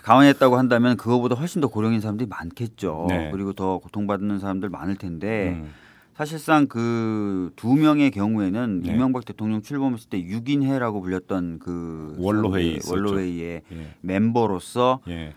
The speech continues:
Speaker 1: 어, 계속해서 각종 의혹들의 대상이었었고
Speaker 2: 음.
Speaker 1: 특히 이 사람들을 처벌하기 위해서 많은 사람들이 노력을 해와서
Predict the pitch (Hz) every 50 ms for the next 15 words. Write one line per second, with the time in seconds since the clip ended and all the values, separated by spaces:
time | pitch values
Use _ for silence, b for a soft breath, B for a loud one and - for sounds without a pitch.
0 | b b b _ 101 95 98 98 95 95 92 90 87 - - - - - - -
1 | - 147 127 120 92 92 - - 127 113 107 113 127 151 170 165 143 - - -
2 | 139 120 113 95 92 90 92 98 101 98 95 90 85 - - 80 85 - 76 98
3 | 92 92 - 98 78 73 _ 78 78 78 82 107 104 92 82 82 - _ - 120
4 | 113 110 131 135 131 127 120 123 117 123 117 120 139 147 143 143 139 131 120 113
5 | 110 113 101 90 - 117 139 139 139 143 143 139 131 123 127 123 123 110 101 104
6 | 110 113 107 113 117 139 147 139 127 - 135 127 117